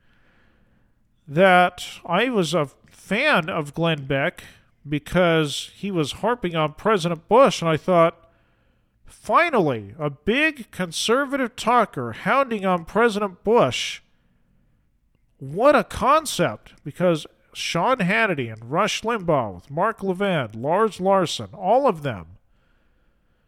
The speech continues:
were cheerleaders for President Bush, and yes,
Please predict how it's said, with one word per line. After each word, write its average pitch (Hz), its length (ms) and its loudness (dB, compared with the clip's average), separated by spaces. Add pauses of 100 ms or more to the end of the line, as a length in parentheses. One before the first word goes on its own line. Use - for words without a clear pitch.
(300)
were 170 180 0
cheerleaders 202 840 0
for 147 100 -12
President 151 520 0
Bush, 147 460 -2
and 156 180 -10
yes, 214 540 -2